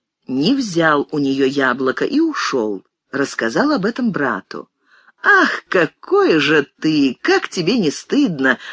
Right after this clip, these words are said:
стал стыдить его брат. «Феи всегда угощают яблоками. Я это слышал, я это знаю». И тотчас же побежал в пещеру. «Пещера, отворись!» Пещера отворилась.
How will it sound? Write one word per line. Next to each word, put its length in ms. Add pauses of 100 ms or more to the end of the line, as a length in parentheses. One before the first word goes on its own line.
стал 360
стыдить 500
его 200
брат. 500 (340)
«Феи 360
всегда 500
угощают 600
яблоками. 580 (160)
Я 160
это 180
слышал, 420
я 160
это 200
знаю». 500 (420)
И 260
тотчас 520
же 120
побежал 500
в 80
пещеру. 760 (300)
«Пещера, 800
отворись!» 840 (1000)
Пещера 460
отворилась. 800